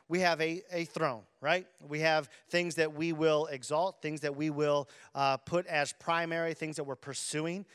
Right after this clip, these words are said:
right? There's a lot of different words that we can use for that. Um, but within our series, we're talking about there being a throne in our lives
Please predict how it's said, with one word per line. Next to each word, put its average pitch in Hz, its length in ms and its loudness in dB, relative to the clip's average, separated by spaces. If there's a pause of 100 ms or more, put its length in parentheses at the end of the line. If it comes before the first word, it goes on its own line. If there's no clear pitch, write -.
(160)
right? 156 180 0
There's 151 180 -2
a 139 60 -6
lot 151 220 2
of 143 60 -10
different 151 240 -8
words 151 320 -2
that 160 80 -8
we 147 100 -10
can 131 180 -12
use 160 240 -6
for 170 140 -6
that. 175 240 -2 (340)
Um, 139 440 -2
but 151 160 2
within 165 260 -2
our 160 120 2
series, 175 420 -4
we're 156 140 -2
talking 151 340 -4
about 143 240 -4
there 151 140 -2
being 151 240 -8
a 123 60 -8
throne 151 360 -2
in 170 80 -6
our 170 140 -4
lives 139 480 -4